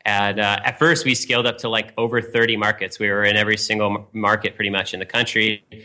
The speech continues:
even in, uh, also a couple markets in Canada and London.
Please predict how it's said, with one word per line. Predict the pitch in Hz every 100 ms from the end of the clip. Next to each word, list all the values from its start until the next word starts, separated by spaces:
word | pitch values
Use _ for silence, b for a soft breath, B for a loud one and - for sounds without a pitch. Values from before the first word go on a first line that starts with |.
| B
even | 110 107 107
in, | 104 98
uh, | 98 95 95
also | - 101 - 113 110 101 98
a | 95
couple | 110 104
markets | 104 101 104
in | 95
Canada | - 113 113 113 107
and | 92 95 90
London. | 107 95 -